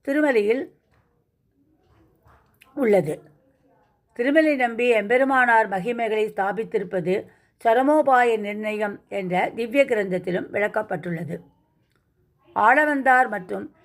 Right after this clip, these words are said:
எம்பெருமானார் மீது அதீத பற்று கொண்ட திருமலை நம்பியின் பாதத்தாமர்களை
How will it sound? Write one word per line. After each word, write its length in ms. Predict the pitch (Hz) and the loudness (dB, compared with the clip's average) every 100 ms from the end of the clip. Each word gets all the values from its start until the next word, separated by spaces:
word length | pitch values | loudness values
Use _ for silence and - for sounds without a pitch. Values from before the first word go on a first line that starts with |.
| _ | _
எம்பெருமானார் 840 | 202 220 285 294 294 262 254 233 202 | -8 2 4 4 4 2 2 -2 -2
மீது 300 | 220 214 220 | -6 -2 0
அதீத 420 | 185 233 277 269 | -2 -4 -4 -4
பற்று 340 | 214 175 262 | -6 -10 -10
கொண்ட 500 | - 202 180 180 - _ _ _ | -6 -4 -2 -2 -4 _ _ _
திருமலை 420 | 277 320 294 269 | -2 2 4 2
நம்பியின் 420 | 226 208 202 208 | -2 -2 -2 -2
பாதத்தாமர்களை 920 | 196 196 247 240 208 190 185 170 185 | -2 0 -2 -2 -2 0 -2 -2 -2